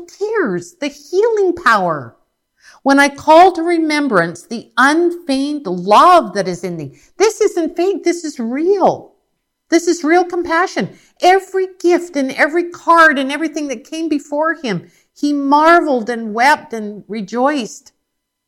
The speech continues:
at the incredible love in the people of God, "which dwelt first in thy grandmother Lois and thy mother Eunice,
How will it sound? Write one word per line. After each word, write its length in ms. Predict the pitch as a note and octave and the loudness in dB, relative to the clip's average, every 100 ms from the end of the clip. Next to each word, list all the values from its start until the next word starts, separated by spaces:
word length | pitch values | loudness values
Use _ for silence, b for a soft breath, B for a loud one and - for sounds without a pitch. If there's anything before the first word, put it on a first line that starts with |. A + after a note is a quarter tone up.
| _ G#3+ | _ -10
at 120 | G#3+ | -2
the 100 | G#3+ | -2
incredible 800 | G#3 G#3 - - D#4+ E4+ C4 G#3 | -2 -10 -16 -2 2 2 2 -4
love 720 | G3 G#3 C4+ E4 D#4+ A3 D3+ | -6 -6 2 4 6 4 0
in 140 | G3 F3+ | -10 -10
the 60 | |
people 380 | F3+ A#3+ A3 F#3 | -12 -14 -8 -8
of 100 | D#3+ | -8
God, 440 | D#3+ C#3+ B2 C3+ _ _ _ _ _ | -6 -6 -6 -14 _ _ _ _ _
"which 260 | B3 C4+ - | -2 -2 0
dwelt 320 | C4+ C#4 - | 2 2 2
first 340 | D4 E4+ F4 | 0 0 0
in 120 | D#4+ D4 | -6 -4
thy 100 | B3 | -4
grandmother 720 | G3+ A3 A#3+ D4 D4 D#4 D#4 | -2 -2 -2 -2 -2 -2 0
Lois 500 | A#3 A3 C4 - _ - | 2 2 -2 -6 _ -10
and 160 | G#3+ G#3 | -8 -6
thy 80 | |
mother 320 | G#3 G3+ B3+ D4+ | -2 0 0 -2
Eunice, 580 | B3 A3 G#3+ A3+ - | -2 -6 -8 -10 -16